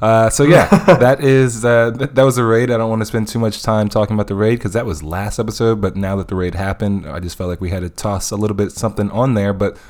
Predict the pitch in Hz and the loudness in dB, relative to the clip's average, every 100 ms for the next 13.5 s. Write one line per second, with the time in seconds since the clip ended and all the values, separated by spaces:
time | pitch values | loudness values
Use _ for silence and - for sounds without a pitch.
0 | - 127 151 127 104 117 120 104 90 - | -2 0 2 0 0 0 0 0 -2 -4
1 | 98 123 107 101 95 92 98 113 110 104 | -2 0 2 2 0 0 0 0 0 0
2 | 95 110 117 104 92 113 98 - - 113 | -2 -2 -2 -2 -2 -4 -4 -4 -6 -4
3 | - 117 98 - - 135 147 117 95 - | 0 0 -2 -4 -2 -2 -2 -6 -6 -6
4 | - 139 - - - - - - 104 101 | -4 -4 -4 -12 -12 -20 -20 -6 -2 0
5 | 101 101 101 98 95 92 143 - 143 135 | 0 0 2 0 -2 -2 -2 -2 -2 -2
6 | 127 117 - - _ _ _ _ - 127 | -2 -6 -12 -18 _ _ _ _ -8 -4
7 | 143 117 - 131 123 104 135 117 82 - | -4 -4 -6 -6 -6 0 2 2 -2 -4
8 | 107 101 95 110 101 113 110 104 104 98 | 0 0 -2 -2 0 0 0 -2 -2 -2
9 | 113 104 107 110 107 107 104 98 104 98 | -4 -2 0 0 0 -2 -2 -2 -2 -2
10 | 85 104 - 104 101 92 - - _ _ | -4 -6 -6 -6 -6 -8 -14 -20 _ _
11 | - 104 98 98 110 110 110 - 113 104 | -12 -10 -8 -6 -4 -2 -4 -4 -4 -2
12 | 107 107 107 - _ 95 90 92 - - | -2 -4 -6 -14 _ -12 -8 -8 -8 0
13 | 107 107 107 104 - | 2 4 2 0 -6